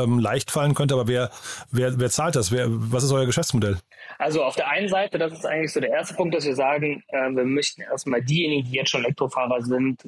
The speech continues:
Speaker 2: äh, da das Leben nochmal vereinfachen, weil auch, wenn man sich so die Statistiken anschaut und die Umfrage, ähm, der, unter den Elektrofahrern, da gibt's auch noch viel Unmut,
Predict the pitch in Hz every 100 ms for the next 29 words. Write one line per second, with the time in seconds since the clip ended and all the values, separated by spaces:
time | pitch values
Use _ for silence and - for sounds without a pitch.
0 | - 123 120 117 117 123 123 131 131 127
1 | 120 117 113 156 196 190 185 147 127 127
2 | 123 147 123 123 127 127 - 117 - -
3 | 196 - - 131 131 - 120 117 110 143
4 | - 131 127 127 123 - - - - 120
5 | 120 117 117 117 - 123 117 113 110 -
6 | - 127 123 117 147 151 135 127 127 123
7 | 127 127 127 - 147 165 185 196 240